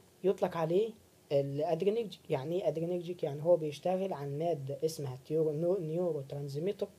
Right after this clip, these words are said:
اللي هي الناقل العصبي، النور ادرينالين، لذلك اسموه ادرينرجيك. طب والباراسمبثاوي اسمه التاني، الدلع بتاعه كولينرجيك، لان هو بيشتغل بالمادة النيو-، النيورو ترانسميتر اسمها اسيتايل كولين. يعني ايه؟ هوضح لك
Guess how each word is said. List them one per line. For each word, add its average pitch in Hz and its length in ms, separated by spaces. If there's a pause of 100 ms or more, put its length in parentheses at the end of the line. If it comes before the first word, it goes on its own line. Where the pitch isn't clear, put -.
اللي 135 120
هي 156 100
الناقل 165 360
العصبي، 214 520 (160)
النور 170 300
ادرينالين، 147 460 (540)
لذلك 151 420
اسموه 139 420
ادرينرجيك. 190 460 (640)
طب 196 120
والباراسمبثاوي 202 960 (100)
اسمه 196 260
التاني، 226 440
الدلع 220 280
بتاعه 240 440 (160)
كولينرجيك، 165 500 (720)
لان 135 240
هو 139 140
بيشتغل 147 460
بالمادة 139 500
النيو-، 131 380
النيورو 135 340
ترانسميتر 139 640
اسمها 139 280
اسيتايل 151 360
كولين. 170 300 (400)
يعني 160 240
ايه؟ 196 180
هوضح 147 460
لك 127 100